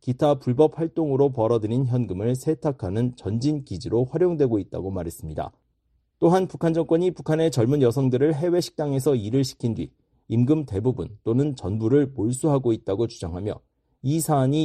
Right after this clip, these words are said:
인권 침해 문제를 일으킬 수 있다는 사실에도 주목했습니다.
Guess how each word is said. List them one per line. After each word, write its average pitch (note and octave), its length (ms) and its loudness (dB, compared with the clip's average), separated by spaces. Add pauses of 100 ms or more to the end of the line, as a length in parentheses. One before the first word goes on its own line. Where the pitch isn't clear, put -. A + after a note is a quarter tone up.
인권 C3+ 400 2
침해 D3 320 -2
문제를 A2+ 500 0
일으킬 C#3 400 -2
수 C3+ 140 -6
있다는 A2+ 380 -2
사실에도 G#2+ 560 -6
주목했습니다. E2 800 -6